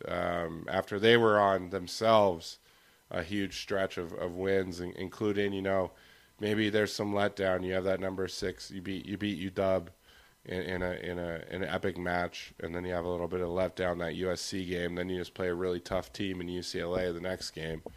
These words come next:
Um, that's, that's all tough, and, but, uh, you know, they got a chance to rebound this week, uh, at the Arizona schools.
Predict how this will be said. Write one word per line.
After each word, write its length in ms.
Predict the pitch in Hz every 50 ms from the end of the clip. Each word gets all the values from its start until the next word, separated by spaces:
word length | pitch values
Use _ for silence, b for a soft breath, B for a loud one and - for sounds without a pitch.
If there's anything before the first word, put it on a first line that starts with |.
| b b b b b b b b -
Um, 460 | 90 87 87 87 87 85 82 80 - -
that's, 300 | - 92 90 - - -
that's 280 | - - - 95 87 -
all 160 | 95 90 87
tough, 380 | - - 95 92 90 87 - -
and, 240 | 87 87 82 -
but, 180 | - 90 87 85
uh, 240 | 87 85 82 80 80 b b b b b b b b b b b b
you 80 | - 110
know, 100 | 107 107
they 120 | 113 120
got 120 | 123 127 123
a 40 |
chance 320 | - - 123 117 110 - -
to 80 | 113
rebound 460 | 98 101 104 98 101 101 101 101 98 95
this 200 | 98 95 - -
week, 400 | 101 98 98 95 92 - - -
uh, 60 | 76 87
at 360 | 92 92 92 85 92 95 -
the 100 | 98 95
Arizona 460 | 95 92 90 90 90 95 95 92 92
schools. 800 | 90 - - - 95 92 92 90 90 90 85 - - - - -